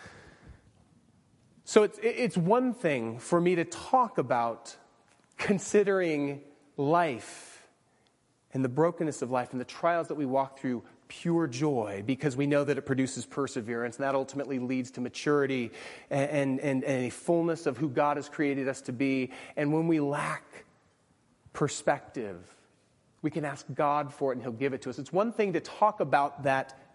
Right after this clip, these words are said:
generally. It's a, it's another thing to see what this actually looks like played out in real life. And so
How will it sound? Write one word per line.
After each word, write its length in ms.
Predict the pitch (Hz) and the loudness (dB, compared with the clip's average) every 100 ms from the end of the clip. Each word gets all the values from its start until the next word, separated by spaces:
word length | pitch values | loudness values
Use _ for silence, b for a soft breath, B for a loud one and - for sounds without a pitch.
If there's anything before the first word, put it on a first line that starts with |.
| - | -6
generally. 680 | 123 160 160 131 98 87 98 | 0 2 2 -2 -4 -8 -14
It's 160 | 113 143 | -8 -6
a, 160 | 143 | -4
it's 220 | 165 156 170 | -4 -2 -2
another 400 | 160 170 214 220 | 0 0 0 -2
thing 240 | 190 180 | -2 -2
to 60 | 147 | -4
see 340 | - 202 196 | -4 -2 0
what 200 | 170 135 | 0 2
this 280 | 165 214 - - | 2 2 -4 0
actually 520 | 190 185 - 180 160 | 0 0 -4 0 2
looks 380 | 156 185 190 - | 2 0 0 0
like 260 | 156 151 | 0 0
played 360 | - - 180 180 | -10 0 2 4
out 180 | 170 147 | 2 2
in 80 | 151 | 0
real 220 | 139 131 | 2 2
life. 300 | 120 90 - - _ b b b b b b b b b - | 2 -2 -10 -20 _ b b b b b b b b b -4
And 100 | 151 | -2
so 440 | - 170 151 139 | 2 2 2 -2